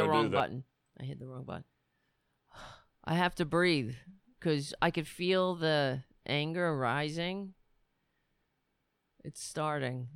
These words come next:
Speaker 2: It's right, like, in the pit of my stomach. Here it comes.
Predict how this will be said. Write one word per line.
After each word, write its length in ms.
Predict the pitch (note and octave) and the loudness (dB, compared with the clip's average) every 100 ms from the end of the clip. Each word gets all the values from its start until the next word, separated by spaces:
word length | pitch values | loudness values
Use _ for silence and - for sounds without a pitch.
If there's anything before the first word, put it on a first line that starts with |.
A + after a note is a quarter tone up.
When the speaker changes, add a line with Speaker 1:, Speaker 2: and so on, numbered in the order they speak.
| - | -14
Speaker 2:
It's 280 | - C#3 - | -10 -8 -8
right, 280 | E3 D#3 D#3+ | -6 -4 -4
like, 200 | - C#3+ - - | -6 -6 -10 -8
in 160 | C#3+ C#3 | -4 -4
the 60 | |
pit 400 | C3+ - C#3+ F3+ - | -4 -6 -4 -4 -6
of 160 | D3 | -8
my 260 | C3+ B2+ B2+ | -6 -8 -8
stomach. 680 | B2 - - B2 C#3 G3 G3 _ - _ _ _ _ _ _ _ _ _ _ _ _ _ _ - - - - - - - - - _ _ | -10 -12 -12 -12 -10 -10 -12 _ -20 _ _ _ _ _ _ _ _ _ _ _ _ _ _ -12 -12 -12 -14 -16 -20 -20 -20 -20 _ _
Here 200 | - - - | -14 -10 -10
it 100 | - | -10
comes. 500 | D3+ - - D3 | -12 -10 -12 -16